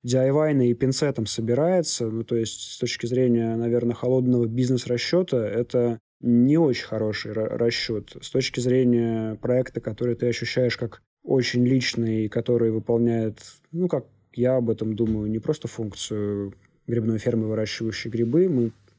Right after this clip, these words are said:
это видим шире, и скорее я полагаю, что мы некую культурную ситуацию вокруг этого всего создаём. Я не очень понимаю, как мы можем это на данный момент кому-то доверить, поэтому, возвращаясь <laughs> именно к твоему вопросу, я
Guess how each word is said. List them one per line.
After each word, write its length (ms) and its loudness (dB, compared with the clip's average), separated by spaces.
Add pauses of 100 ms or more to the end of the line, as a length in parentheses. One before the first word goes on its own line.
(120)
это 200 -2
видим 240 2
шире, 680 2
и 140 -4
скорее 480 0
я 180 2 (440)
полагаю, 380 2
что 160 -6
мы 140 2
некую 260 -2
культурную 500 0
ситуацию 580 0
вокруг 320 -4
этого 260 -6
всего 380 -4
создаём. 800 -2 (340)
Я 140 0
не 100 6
очень 240 2
понимаю, 380 2
как 120 -8
мы 60 0
можем 320 2
это 220 -2 (100)
на 120 0
данный 260 4
момент 180 2
кому-то 320 2
доверить, 400 2
поэтому, 600 0
возвращаясь 640 -2
<laughs> 0 -
именно 240 -2
к 60 -14
твоему 280 0
вопросу, 440 2 (240)
я 680 2